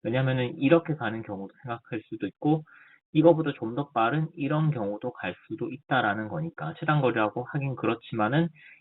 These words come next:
이 규칙성에 따라서, 어, 움직인다면은 최단거리 문제와 유사한 이런 형태가 되겠죠. 그러면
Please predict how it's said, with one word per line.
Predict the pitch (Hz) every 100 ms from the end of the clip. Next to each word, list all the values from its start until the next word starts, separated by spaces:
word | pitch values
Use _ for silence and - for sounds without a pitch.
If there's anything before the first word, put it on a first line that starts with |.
| -
이 | 113
규칙성에 | - 131 - 156 147 131 123
따라서, | 120 117 117 120 170 190 - _ _ -
어, | 85
움직인다면은 | - 123 143 127 120 113 113 120 127 185 208 - - - -
최단거리 | - 202 185 170
문제와 | 135 110 113 98
유사한 | 95 143 131 87 87 127
이런 | 147 92 98
형태가 | 110 - 98 87
되겠죠. | 156 - - _ _ - _
그러면 | 143 147 151 - 156